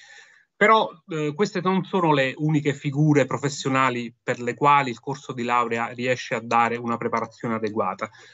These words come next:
Il corso di laurea riesce a dare una preparazione adeguata anche per un, figure che siano un po' più,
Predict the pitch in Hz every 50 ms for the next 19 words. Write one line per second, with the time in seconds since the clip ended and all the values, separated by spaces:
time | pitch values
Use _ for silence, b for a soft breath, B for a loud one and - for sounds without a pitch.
0 | B B B - 135 - - 202 190 - 175 160 175 196 190 180 160 139 131 139
1 | 135 143 - 185 180 160 147 139 135 131 123 127 131 127 135 131 131 - - -
2 | 180 170 151 135 143 165 175 156 160 165 165 165 - 165 151 143 156 160 165 -
3 | 147 147 135 135 135 135 131 - _ - 151 143 151 190 196 185 170 151 - _
4 | _ - 151 143 151 - 156 143 135 135 135 - 147 135 135 180 170 - - -
5 | 165 175 175 165